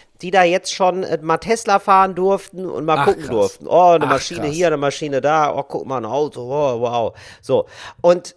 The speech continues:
Speaker 1: das ist ja der Wahnsinn. Genau. Du bist völlig zu Recht erstaunt, während daneben der Flughafen, weiß nicht, vis-à-vis wahrscheinlich fünfzig Kilometer oder so, oder dreißig Kilometer entfernt ist, der ja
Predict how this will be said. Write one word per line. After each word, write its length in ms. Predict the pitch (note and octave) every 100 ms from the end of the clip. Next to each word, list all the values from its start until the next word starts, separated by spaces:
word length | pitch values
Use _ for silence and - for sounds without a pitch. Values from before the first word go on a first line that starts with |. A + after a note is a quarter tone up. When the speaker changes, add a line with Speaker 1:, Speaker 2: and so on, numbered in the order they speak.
| -
Speaker 1:
das 260 | E3 G#3
ist 180 | - G3+
ja 80 | F#3+
der 140 | D#3
Wahnsinn. 420 | D#3+ A3+ B2+ F#2+ A2
Genau. 320 | F3+ D#3 - -
Du 120 | D#3
bist 160 | F3+ -
völlig 260 | G#3 C4+
zu 100 | -
Recht 200 | F#3+ G#3+
erstaunt, 580 | - C#3+ F3 E3 D3 - _ _
während 260 | - F#3 A3
daneben 600 | E3+ D#3+ A3+ A#3+ F3 E3 _
der 140 | E3+ E3
Flughafen, 800 | G#3 C4+ F3 C#3 C3+ D#3 G3+ G#3+ _ _
weiß 220 | - C#3+
nicht, 280 | A#2+ F#2+ -
vis-à-vis 380 | A#2 D#3 C#3+ E3+
wahrscheinlich 320 | D#3 D#3 D3+
fünfzig 340 | E3+ - D#3
Kilometer 480 | - D3+ C#3+ F#3+ C3+
oder 200 | G2+ G2+
so, 240 | F#2+ E3+ -
oder 220 | G#2 G#2+
dreißig 320 | G#2 D3 -
Kilometer 340 | C3+ A#2+ B2+ A2
entfernt 460 | - D#3 D3+ F3
ist, 280 | F#2+ D#3+ - _ - _ -
der 220 | D#3+ F#3+
ja 420 | G3 F3+ G3+ G#3